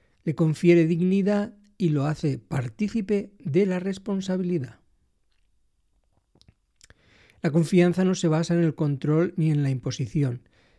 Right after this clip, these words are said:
sino en la entrega voluntaria de una confianza entre las personas, lo que permite la construcción de vínculos, de seguridad y el bienestar.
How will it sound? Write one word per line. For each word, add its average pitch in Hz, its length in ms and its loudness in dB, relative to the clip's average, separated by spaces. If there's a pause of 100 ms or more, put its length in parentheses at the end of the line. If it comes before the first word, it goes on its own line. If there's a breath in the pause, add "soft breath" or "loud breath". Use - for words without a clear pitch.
sino 170 440 2
en 175 180 2
la 156 100 0
entrega 196 400 0
voluntaria 160 840 0 (100)
de 156 180 2
una 190 260 2
confianza 151 920 -2
entre 139 300 -2
las 127 100 -8
personas, 123 640 -6 (880)
lo - 80 -16
que 127 100 -8
permite 151 640 0
la 135 120 -8
construcción 165 880 0
de 123 180 -6
vínculos, 175 760 2 (300 soft breath)
de 135 120 -4
seguridad 180 840 0 (220)
y 233 320 0
el 135 200 -2
bienestar. 123 680 -8